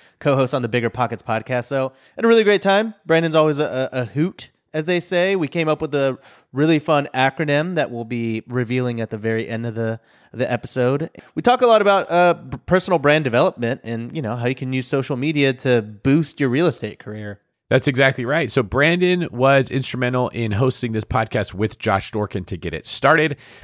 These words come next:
Speaker 2: Building It's What He Is. He's the best-selling author of several books. One of them, the book on rental property investing, is the best-selling book in the entire real estate world,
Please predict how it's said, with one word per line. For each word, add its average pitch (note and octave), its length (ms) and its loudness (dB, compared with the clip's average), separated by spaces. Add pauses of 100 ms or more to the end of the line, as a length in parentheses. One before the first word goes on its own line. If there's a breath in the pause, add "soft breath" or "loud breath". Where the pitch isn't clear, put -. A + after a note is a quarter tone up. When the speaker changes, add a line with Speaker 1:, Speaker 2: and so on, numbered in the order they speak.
Speaker 2:
Building A#2+ 260 4
It's G#2 160 -4
What A2 140 0
He E2 100 -8
Is. A2 280 0
He's G#2 220 -6
the G2 120 -6
best-selling A2 480 -2
author G2+ 280 -2
of F#2+ 160 -2
several C#3+ 360 2
books. G2 260 -4
One C3 160 0
of A#2 120 0
them, A2+ 180 2
the F2+ 100 -2
book G#2 180 -4
on F#2 120 0
rental G2+ 200 0
property G2 360 -2
investing, F2+ 420 -6
is E2 220 -8
the A2+ 240 2
best-selling A#2 560 0
book F#2 260 -6
in F#2 80 -8
the F2+ 120 -6
entire G2+ 440 -4
real F#2 160 -4
estate F2+ 340 -6
world, E2+ 360 -8